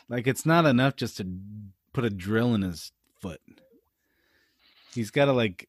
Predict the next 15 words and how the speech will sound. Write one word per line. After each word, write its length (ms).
drill 320
down 320
into 320
his, 320
deep 300
into 220
his 160
core 640
and 180
just 220
ruin 540
him 200
as 160
a 60
person. 460